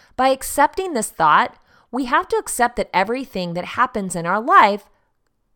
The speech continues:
from the most ordinary, mundane events to the biggest, most dramatic changes that occur, everything is controlled by something that is more powerful than all actions we can undertake to gain control of our lives.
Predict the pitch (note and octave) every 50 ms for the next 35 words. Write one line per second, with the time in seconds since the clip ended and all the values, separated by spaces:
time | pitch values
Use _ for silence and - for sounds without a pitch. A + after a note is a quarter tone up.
0 | _ _ _ _ _ - A3 G#3 G3+ F#3+ F3+ E3+ E3+ - - _ - F#3+ G#3 F3+
1 | D3+ C#3 C3 C3+ C3+ D3 F#3 G#3+ - _ D#3+ E3 F#3 G3+ G3 F#3 F3 F#3 F3 E3
2 | D#3+ D#3+ D3+ D3 D#3+ D#3 D#3 E3 F3 - - - G#3+ G3+ G3+ E3 D#3 - B3 C4+
3 | A3 G#3+ G3+ - - G#3 G#3 G3+ - - A#3 G#3+ G3+ G3 G3+ G#3 A#3 C#4 D4 A#3
4 | - _ - - - G#3 A3 B3+ C4+ G3+ F3+ E3+ - F3+ E3 E3 - - - D#4+
5 | C#4 G3+ E3 E3 E3 G3 _ _ _ _ _ _ _ _ _ _ _ B3+ D#4 E4+
6 | C#4 G3+ F3+ F3+ - - E3+ E3 E3+ F#3 F#3 - - A#3+ A3 - - - G3 F3
7 | E3+ F3 E3+ E3+ - F#3 F#3 G3 F#3+ - - - - G4 G#4 G4+ _ _ E3 D3+
8 | D3 D3 D3 - _ _ _ _ _ - E3+ F3+ F3 E3 F3 D#3+ E3 - - -
9 | - C4 B3+ A3 F3+ E3 - _ - D#3 D#3 D#3 - _ _ _ _ _ - G#3
10 | G#3+ - - G#3+ B3+ D4 E4 D4+ - - A3 A#3 B3 A#3+ - - F3 D#3+ D#3 -
11 | - D#3+ - - E3 - - D#3+ D#3+ D3+ E3 - - - F3 D3+ C#3+ - - -
12 | _ _ - A#3+ G#3 - G#3 G3+ G3+ - A#3 A#3 - - F4+ F#4+ C4+ F#3 E3 F#3
13 | F#3 G3+ A3+ C#4 D4 F#3+ A#2+ E2 - - - -